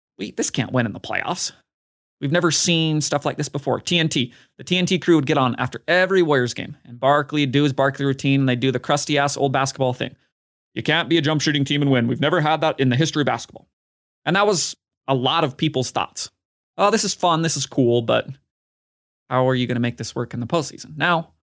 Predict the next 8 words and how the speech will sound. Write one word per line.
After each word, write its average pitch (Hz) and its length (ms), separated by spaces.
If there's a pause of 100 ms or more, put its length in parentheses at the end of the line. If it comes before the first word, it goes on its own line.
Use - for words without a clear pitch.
(460)
what - 160
we 139 100
didn't 220 240
understand, 135 760 (220)
and 127 120
what 131 140
we 139 160
understood 160 800